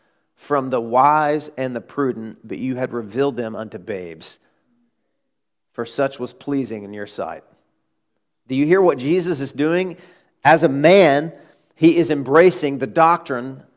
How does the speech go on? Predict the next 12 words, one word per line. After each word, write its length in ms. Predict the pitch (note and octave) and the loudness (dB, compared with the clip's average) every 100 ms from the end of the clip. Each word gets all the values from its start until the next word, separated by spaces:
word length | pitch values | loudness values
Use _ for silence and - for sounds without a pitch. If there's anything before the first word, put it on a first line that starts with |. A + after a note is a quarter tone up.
| _ - | _ -4
of 140 | C3+ C3 | -2 -2
his 220 | D3 - | -4 -6
Father's 540 | - D3+ D#3+ D3+ C3+ | 0 2 4 2 -2
sovereignty 380 | - C#3 C#3+ D3 | 0 0 2 -2
and 80 | C#3 | 0
really 240 | F3 F#3 | 4 6
his 180 | E3 D3+ | 4 2
own 300 | D3+ G3 G3+ | 4 2 2
sovereignty, 480 | - C#3 G#2+ A2+ G#2 | -2 -2 -2 -4 -4
right? 320 | G#2 C3+ - | 0 0 -2
Because 260 | B2 B2 - | -6 -8 -2
God 440 | C3+ D3+ C3 A#2+ | 2 2 2 -4